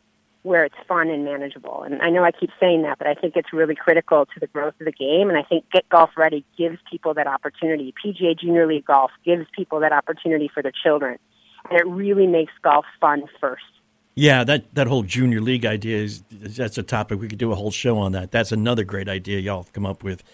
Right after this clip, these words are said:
Speaker 2: to, uh, to help get more people involved. Uh,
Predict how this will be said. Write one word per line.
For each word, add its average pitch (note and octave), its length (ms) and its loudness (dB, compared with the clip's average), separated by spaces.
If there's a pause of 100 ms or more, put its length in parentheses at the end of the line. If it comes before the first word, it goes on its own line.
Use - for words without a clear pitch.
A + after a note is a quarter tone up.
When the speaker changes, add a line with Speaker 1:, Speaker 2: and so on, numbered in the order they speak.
(300)
Speaker 2:
to, F#2 200 -2
uh, F2+ 140 -6
to G2+ 160 -6
help G#2 240 -2
get G#2 180 -4 (120)
more G#2+ 340 0
people G#2 380 -4
involved. G2 560 -4
Uh, F#2 100 -12